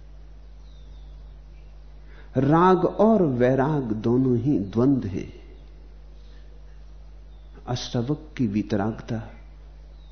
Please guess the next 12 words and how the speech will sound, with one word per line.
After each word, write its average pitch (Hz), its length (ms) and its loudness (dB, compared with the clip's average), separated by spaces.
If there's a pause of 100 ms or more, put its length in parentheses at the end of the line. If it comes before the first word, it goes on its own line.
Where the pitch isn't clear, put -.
(340)
चरम 117 320 -2
है। - 220 -10 (1700)
तो 101 60 -2
मैं 135 120 6
तुमसे 160 300 2
कहता 127 280 0
हूं, 165 160 2
अगर 110 240 -2
अष्टावक्र 123 600 -6
आ 78 260 -8
गए 98 180 -4
हों, 151 260 -2